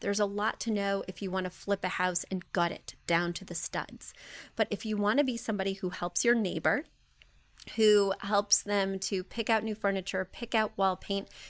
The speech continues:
change the layout of their home, which is what most people need these days, well, that's just not something you're gonna learn at interior design school. And my designers who've been to school versus my designers who don't have a design degree, they equally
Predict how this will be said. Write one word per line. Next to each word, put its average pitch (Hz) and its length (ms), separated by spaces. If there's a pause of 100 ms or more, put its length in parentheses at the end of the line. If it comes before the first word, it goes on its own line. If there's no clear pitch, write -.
(100)
change 233 380
the 214 80
layout 190 320
of 190 100
their 190 120
home, 185 280 (300)
which 262 160
is 240 120
what 269 280
most 214 440
people 190 300
need 180 500
these 170 440
days, - 640 (500)
well, 311 460
that's 311 240
just - 220
not 302 180
something 269 260
you're 254 120
gonna 247 180
learn 226 480 (100)
at 214 120
interior 220 400
design 226 320
school. - 340 (140)
And 214 200
my 233 200
designers 240 480
who've 196 180
been 247 160
to 302 80
school 208 420
versus 190 380
my 185 160
designers 180 440
who 175 80
don't 233 320
have 202 200
a 175 60
design 170 260
degree, 175 380 (340)
they 226 280 (180)
equally 202 680